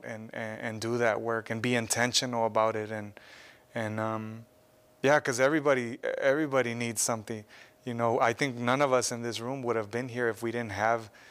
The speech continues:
access to somebody that believed in us. And so it's critically important.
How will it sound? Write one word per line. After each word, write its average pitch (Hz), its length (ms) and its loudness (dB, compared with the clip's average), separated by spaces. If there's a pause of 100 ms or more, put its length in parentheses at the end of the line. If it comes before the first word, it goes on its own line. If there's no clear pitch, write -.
(140)
access 117 460 0
to 120 100 -6
somebody 113 480 -4
that 107 180 -2
believed 110 380 -4
in 110 140 -4
us. 104 240 -6
And 107 120 -8
so 107 340 0 (680)
it's 117 160 -2
critically 131 500 0
important. 110 520 -6